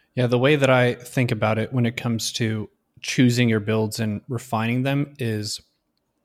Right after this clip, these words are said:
if you're doing a different random build every time,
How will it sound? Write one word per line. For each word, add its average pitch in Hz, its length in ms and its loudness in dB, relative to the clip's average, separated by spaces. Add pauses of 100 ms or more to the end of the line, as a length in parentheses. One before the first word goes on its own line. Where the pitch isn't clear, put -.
(120)
if 156 140 -6
you're 143 80 4
doing 160 240 4
a 120 120 4
different 117 380 -2
random 120 280 0
build 110 200 -2
every 113 220 -4
time, 131 480 -2